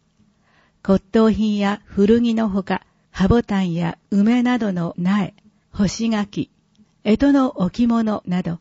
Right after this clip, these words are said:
正月用品も売る露店がずらりと並び、数十万人もの人出と、約千二百のお店で賑わう工房市。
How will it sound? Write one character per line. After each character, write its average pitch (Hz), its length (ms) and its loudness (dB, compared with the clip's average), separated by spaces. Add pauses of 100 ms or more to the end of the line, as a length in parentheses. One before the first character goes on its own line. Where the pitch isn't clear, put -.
(140)
正 208 260 4
月 254 240 0
用 285 180 4
品 226 280 -2
も 190 140 -2
売 190 60 -2
る 214 120 0
露 202 160 0
店 214 260 -2
が 208 160 -4
ず 180 200 0
ら 226 160 2
り 277 120 0
と 156 140 -4
並 156 280 -2
び、 - 220 -6 (200)
数 285 340 4
十 294 240 2
万 277 240 2
人 214 260 -2
も 226 120 0
の 220 140 0
人 196 260 -2
出 185 140 -4
と、 - 260 -8 (640)
約 180 420 -4 (240)
千 247 340 4
二 269 140 2
百 254 300 -2
の 196 140 -2
お 180 60 -4
店 185 260 -4
で 165 300 -6
賑 208 460 2
わ 185 40 0
う 160 160 -8
工 202 220 0
房 104 240 0
市。 - 320 -8